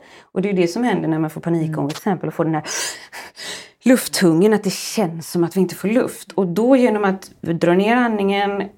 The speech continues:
Speaker 1: och så som du beskriver, jag menar andas i fyrkant, som jag brukar säga, för ofta får man ju då tips om att man på något sätt ska se, man ska följa linjer framför sig som en fyrkant som man ska hålla reda på det. Då får man lite,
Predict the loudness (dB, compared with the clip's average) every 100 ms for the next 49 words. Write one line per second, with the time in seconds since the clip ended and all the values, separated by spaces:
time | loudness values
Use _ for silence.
0 | -4 -2 0 0 2 2 0 0 0 2
1 | 2 2 0 -2 -6 -8 -2 -2 -4 -4
2 | -4 -6 _ -16 -16 -20 _ _ 0 2
3 | 2 0 -2 0 0 0 -2 -2 -6 -2
4 | -4 -4 -2 2 2 0 -4 -10 -6 -6
5 | -4 -6 -6 -6 -6 -8 -8 -10 -6 -4
6 | -2 -4 -6 -10 -10 -4 -2 -2 -2 -2
7 | -4 -6 -6 -6 -4 -6 -6 -10 -8 -8
8 | -8 -4 -4 -4 -8 -10 -8 -8 -10 -8
9 | -8 -6 -6 -6 -6 -4 -4 -8 -14 -20
10 | _ _ _ -8 0 2 2 -2 -4